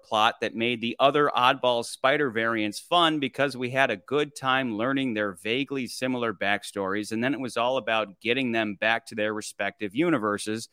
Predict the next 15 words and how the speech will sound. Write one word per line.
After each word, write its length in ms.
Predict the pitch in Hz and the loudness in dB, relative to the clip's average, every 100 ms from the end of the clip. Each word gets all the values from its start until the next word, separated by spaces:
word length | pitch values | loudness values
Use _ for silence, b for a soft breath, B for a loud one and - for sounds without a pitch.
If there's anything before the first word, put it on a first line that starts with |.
| b b b b - | b b b b -6
But 140 | 110 | 2
this 200 | 185 214 | 2 4
sequel 380 | 180 170 160 143 | 4 4 4 4
is 140 | 123 135 | 4 4
nothing 480 | 139 131 135 101 - | 4 4 -2 -4 2
but 320 | 131 160 202 | 8 10 10
alternate 540 | 131 131 - 120 113 - | 8 6 4 0 0 -2
spider 520 | - - 120 117 110 | -6 2 4 4 2
life 300 | 104 110 104 | 2 0 0
forms 480 | - 113 113 113 - | -4 0 0 -2 -2
going 340 | 117 123 117 | 0 2 2
all 200 | 113 110 | 2 0
time 420 | - 120 135 127 | -2 0 2 2
variance 480 | 101 117 135 127 107 | 0 2 2 -2 -4
authority 640 | 104 - 117 113 117 110 | -6 -4 -2 0 0 -2